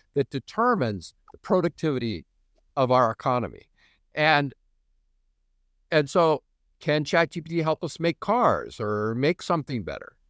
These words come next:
Can it help us grow products better? I mean, grow, grow, uh, uh, crops better?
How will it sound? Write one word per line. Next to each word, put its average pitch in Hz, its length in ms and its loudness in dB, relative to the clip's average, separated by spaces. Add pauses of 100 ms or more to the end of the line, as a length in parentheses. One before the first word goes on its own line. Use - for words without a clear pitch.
(360)
Can 156 140 2
it 160 100 2
help 160 240 0
us 147 100 -6
grow 170 200 0
products 220 520 -2
better? 65 360 -12 (300)
I 101 60 -10
mean, 120 160 -2
grow, 156 360 0
grow, 147 440 2
uh, 135 360 4 (460)
uh, 131 140 0
crops - 540 0
better? 73 300 -4